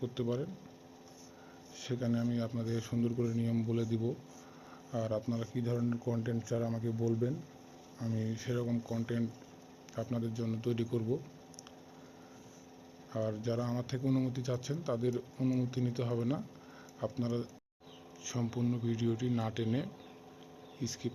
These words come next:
না করে দেখবেন, তাহলে বুঝতে সুবিধা হবে।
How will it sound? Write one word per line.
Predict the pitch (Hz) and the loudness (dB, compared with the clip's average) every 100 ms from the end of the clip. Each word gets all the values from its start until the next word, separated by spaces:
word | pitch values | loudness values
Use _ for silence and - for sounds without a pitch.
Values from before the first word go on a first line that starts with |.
| 113 | 0
না | 113 | 0
করে | 113 117 | 0 0
দেখবেন, | 113 113 107 139 202 - - - - - | 2 0 2 0 0 -6 -16 -18 -18 -8
তাহলে | - 113 113 113 113 | -2 2 4 4 4
বুঝতে | 117 - 117 | 0 -2 -4
সুবিধা | 107 113 110 113 110 | -2 0 2 2 2
হবে। | 107 | 2